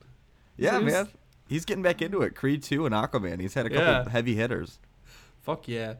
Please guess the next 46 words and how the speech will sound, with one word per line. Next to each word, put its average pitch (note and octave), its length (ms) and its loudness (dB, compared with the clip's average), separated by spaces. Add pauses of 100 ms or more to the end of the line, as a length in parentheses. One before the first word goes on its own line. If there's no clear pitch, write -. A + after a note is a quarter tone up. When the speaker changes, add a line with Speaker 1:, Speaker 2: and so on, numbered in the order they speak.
(280)
Speaker 2:
So, D#3+ 560 4 (380)
I'm F#3 200 4
excited. F#3+ 440 0
This A3 140 2
sounds B3+ 220 0
cool. G3+ 320 2
I B2+ 60 2
didn't E3+ 180 2
even, G3 180 2
like, E3 180 2
know C#3+ 200 4
this C#3 200 0
was C3 120 -2
a B2+ 80 0
thing B2 480 -2 (340)
until C3 300 0
you B2+ 160 0
put C3 180 0
it B2+ 140 0
on C3+ 180 2
here, B2 160 0
and A#2 140 -4
then B2 160 0
I A#2+ 100 2
clicked D3+ 320 -4
into D#3+ 140 0
the B2+ 80 0
article. C3 320 0
It A#2 40 -4
looks C3+ 200 -4
pretty E3+ 160 0
sweet. C#3 420 -2
I'll C#3 120 0
check G3+ 200 -4
this B2+ 200 -8
out. B2 280 -6 (680)
Speaker 1:
Yeah, F#3+ 240 2
it's - 100 -6
kind A3+ 140 -2
of D#3 80 4
a G#2 540 4 (280)
cool G#2 520 4
concept. G2+ 520 -2
I A2+ 60 4
like B2 260 0
those, G#2 520 0